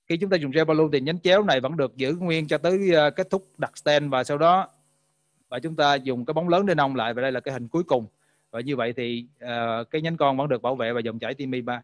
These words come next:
Như vậy thì có một số cái kết luận, ờ, để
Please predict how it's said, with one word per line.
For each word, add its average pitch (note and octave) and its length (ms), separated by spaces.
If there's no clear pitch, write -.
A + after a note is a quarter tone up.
Như F3+ 100
vậy C#3+ 180
thì C#3 240
có G3+ 100
một E3 200
số F#3+ 120
cái F#3 120
kết G3+ 100
luận, C3+ 360
ờ, C3+ 360
để C3+ 300